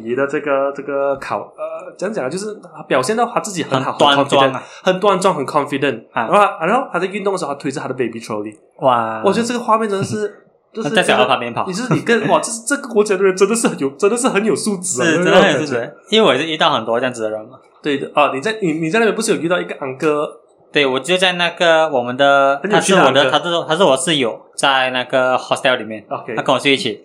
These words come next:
Speaker 1: 嗯。
Speaker 2: 然后那个安哥，他是个老阿伯啊，他已经是老阿伯啊，应该是七-，
Speaker 1: 很老哦，
Speaker 2: 七八十岁了吧。
Speaker 1: 七八十岁哦，啊。
Speaker 2: 七八十岁。然后他就一个人在那边，因为我，我也是很晚才到嘛。
Speaker 1: 啊，OK。
Speaker 2: 他就那一个人那边写日记什么，就跟他聊天咯，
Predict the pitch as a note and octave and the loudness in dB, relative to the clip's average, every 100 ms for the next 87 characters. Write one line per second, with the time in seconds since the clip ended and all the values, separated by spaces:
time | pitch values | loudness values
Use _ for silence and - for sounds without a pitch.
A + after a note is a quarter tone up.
0 | - B2 G#2+ - _ _ _ _ - _ | -16 -16 -16 -20 _ _ _ _ -20 _
1 | - C#3 E3 F3+ F3+ D#3 C#3 C3 - C#3+ | -4 0 2 0 0 0 0 -2 2 4
2 | C#3+ C#3 D3 C#3 D#3 F3+ B2 B2 B2+ A2+ | 6 4 0 -4 0 2 4 2 2 0
3 | G#2 - _ _ - D#3 C#3 C#3+ C#3 A2+ | -4 -14 _ _ -12 -8 -6 0 2 2
4 | A#2+ G#2 G#2 _ _ _ - D#3 D#3+ A3+ | 0 -4 -6 _ _ _ -12 0 0 2
5 | G3+ B2 B2+ D3 F3+ E3+ C#3+ B2+ C#3+ G3+ | 2 4 4 4 4 4 4 2 2 2
6 | E3+ C#3 E3+ C#3 A2 - A#2+ E3 D#3 C#3 | 2 0 0 0 -2 -4 -4 2 4 4
7 | C#3 B2+ - _ _ - D3+ G3+ - E3 | 0 -2 -4 _ _ -4 2 2 2 -2
8 | E3+ F#3 F3+ F#3 A#2+ G#2 G#2+ C#3 C3 C3 | 0 -4 2 2 2 -2 -2 2 2 0
9 | A2 A2 - - - F#3 F3 B2 A#2 C#3 | -6 -8 -16 -20 -8 0 4 6 4 2
10 | E3 C#3 D3 F3+ D#3+ C3 A2 A2 B2+ A2+ | 0 0 0 0 2 2 0 2 2 0
11 | - _ - C3+ G#2 C3 A#2 C#3+ D#3+ E3+ | -8 _ -12 -12 -10 -12 -6 -4 0 0
12 | E3+ F3 C3+ C3+ C3 A#2+ - A2 A#2 C3 | -2 0 2 2 -2 -8 -4 -2 -2 -2
13 | A#2+ G#2+ G#2+ G#2+ - C#3 B2+ A#2 A2 A2 | -4 -6 -10 -12 -6 -2 0 0 -2 -2
14 | C3+ | -4